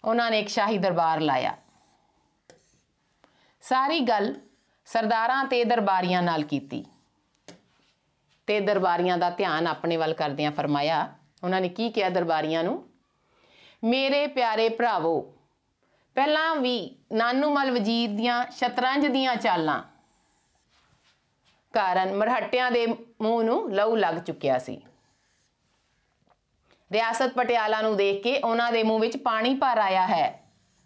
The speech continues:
ਕਿਉਂ? ਉਹ ਸੋਚ ਰਹੇ ਸਨ ਕਿ ਇੱਥੇ ਤਾਂ ਇੱਕ ਔਰਤ ਦਾ ਰਾਜ ਹੈ। ਇਹੋ ਕਾਰਨ ਹੈ ਕਿ ਉਹ ਨਿਤ ਨਵੇਂ ਸੂਰਜ ਪਟਿਆਲਾ ਵੱਲ ਵੱਧਦੇ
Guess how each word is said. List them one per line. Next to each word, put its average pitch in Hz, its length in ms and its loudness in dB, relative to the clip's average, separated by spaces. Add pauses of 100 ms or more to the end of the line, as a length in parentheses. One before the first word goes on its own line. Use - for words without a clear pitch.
(1400)
ਕਿਉਂ? 262 160 2
ਉਹ 269 200 2
ਸੋਚ 254 300 0
ਰਹੇ 285 180 0
ਸਨ 302 240 0
ਕਿ 370 100 -2
ਇੱਥੇ 269 200 0
ਤਾਂ 285 120 0
ਇੱਕ 277 140 0
ਔਰਤ 247 260 2
ਦਾ 269 160 2
ਰਾਜ 247 240 2
ਹੈ। 311 140 0 (1040)
ਇਹੋ 349 220 2
ਕਾਰਨ 294 400 2
ਹੈ 302 140 2
ਕਿ 392 420 -2 (260)
ਉਹ 254 140 4
ਨਿਤ 277 340 0
ਨਵੇਂ 220 600 0
ਸੂਰਜ 226 460 0
ਪਟਿਆਲਾ 214 520 0
ਵੱਲ 202 200 0
ਵੱਧਦੇ 185 560 0